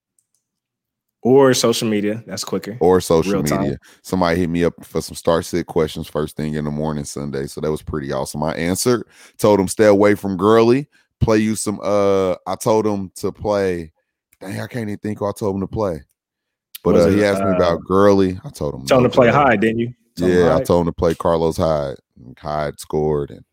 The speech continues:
Speaker 2: you know, that's what it is, bro. So, yeah, man, just anything you need from us, man, we the bros.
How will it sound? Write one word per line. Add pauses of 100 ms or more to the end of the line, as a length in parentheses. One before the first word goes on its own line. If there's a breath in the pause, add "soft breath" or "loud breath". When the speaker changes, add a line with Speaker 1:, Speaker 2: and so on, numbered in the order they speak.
(180)
Speaker 2:
you
know, (580)
that's
what
it
is,
bro.
So, (420 soft breath)
yeah,
man,
just (240)
anything
you
need
from
us,
man,
we
the
bros.